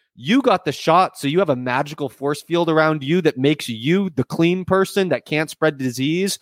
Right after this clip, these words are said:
while these fuckers that we're keeping out of your, out of your Starbucks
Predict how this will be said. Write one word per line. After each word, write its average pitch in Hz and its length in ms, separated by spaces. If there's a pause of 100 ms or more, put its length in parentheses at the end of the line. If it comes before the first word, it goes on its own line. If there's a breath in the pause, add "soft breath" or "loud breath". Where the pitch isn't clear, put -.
(260 soft breath)
while 147 180
these 175 360
fuckers 170 340
that 160 100
we're 135 120
keeping 160 360
out 147 140
of 139 160
your, 139 400
out 147 140
of 139 120
your 139 140
Starbucks 147 840